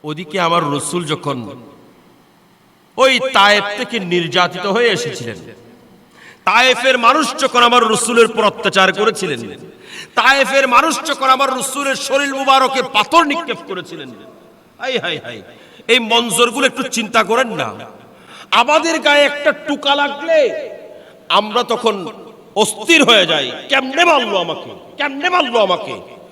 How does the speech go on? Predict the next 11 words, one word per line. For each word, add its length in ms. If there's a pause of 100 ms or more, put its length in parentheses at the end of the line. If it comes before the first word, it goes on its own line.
(240)
আমার 360
গায়ে 220
কেমনে 300
হাত 180 (120)
তুলবে?" 300 (540)
কথা 200
বলেন, 280
ঠিক 160
না 80
ঠিক? 260 (480)
বর্তমান 480